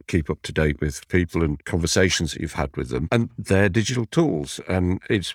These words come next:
thinking about those in the coaching realm rather than just, I suppose, keeping coaching in a box of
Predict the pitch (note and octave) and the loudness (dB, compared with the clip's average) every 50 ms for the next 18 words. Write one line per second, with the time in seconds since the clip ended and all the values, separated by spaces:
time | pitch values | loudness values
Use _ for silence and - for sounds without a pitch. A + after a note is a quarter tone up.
0 | _ _ - - - - D#3 D3 B2+ - - - G2+ E2+ D#2 D#2+ D#2 D#2 D#2 _ | _ _ -16 -6 2 2 2 2 0 -6 -2 0 0 2 2 2 2 2 0 _
1 | _ - F2+ F2 F2 F2 F2 E2+ D#2+ - - - B2 A#2 G#2+ G#2+ G2+ F#2 - - | _ 2 4 4 4 4 4 2 0 0 2 2 2 4 4 2 0 0 -2 -4
2 | - A#2 G#2+ A2 - - F2 E2 D#2+ D2+ C#2+ D2+ D#2+ E2+ F2 F2 E2+ E2+ E2+ D#2 | 0 0 0 0 0 -4 -4 -2 -2 -2 0 0 2 4 4 4 4 2 0 -2
3 | D#2+ D#2 D2+ - F2 D#2+ - - - - _ - - - - - A#2 G#2+ G#2 F#2 | -2 -4 0 0 0 2 0 -4 -10 -8 _ -8 -8 -6 0 2 4 4 4 2
4 | - - - - A2 G2 G#2 F#2 E2+ _ - A2+ G#2 G#2 G2+ - - E2+ E2 E2+ | 0 -2 0 0 2 2 2 -2 -2 _ 2 2 2 2 2 -2 -2 0 0 2
5 | E2 D#2+ D2 - F#2+ E2+ D2 - _ _ - - - - - _ - F2 E2+ E2+ | 0 0 2 2 2 2 2 0 _ _ -8 -8 -8 -10 -8 _ 0 2 2 2
6 | E2 - - - | 0 -2 -6 -14